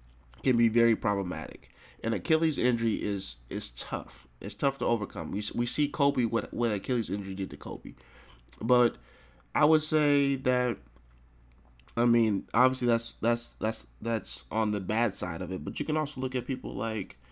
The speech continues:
um, Dominique Wilkins or, or, um, Adrian Peterson, people like that, they came back even stronger from the, from the injury. So you don't know kinda what's gonna happen with that. Um, and I think I'm, I'm very eager to see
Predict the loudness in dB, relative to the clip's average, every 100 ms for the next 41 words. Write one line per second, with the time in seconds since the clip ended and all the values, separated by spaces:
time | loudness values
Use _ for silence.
0 | -20 -20 _ -8 -4 -2 -2 -6 -6 0
1 | 0 0 0 0 -2 -2 -4 -4 -4 -4
2 | -4 -8 -8 -8 -6 -8 -10 -10 -10 -10
3 | -12 -14 -20 _ _ _ -8 0 0 0
4 | 0 0 0 -4 0 0 2 2 2 0
5 | -2 -2 -2 -2 0 -2 -4 -14 -20 -20
6 | -4 0 2 0 0 0 2 2 -2 -4
7 | -4 -2 0 2 0 -2 -4 -2 0 -2
8 | -2 -2 -4 -2 0 0 0 0 -2 -2
9 | -2 -2 0 -2 -2 -4 -4 -4 -4 -4
10 | -6 -4 -6 -4 -6 -8 -14 -20 -20 -20
11 | -16 -8 -8 -8 -8 -2 -2 0 -2 0
12 | -2 -4 -4 0 2 2 0 2 0 -2
13 | -4 -4 -2 -2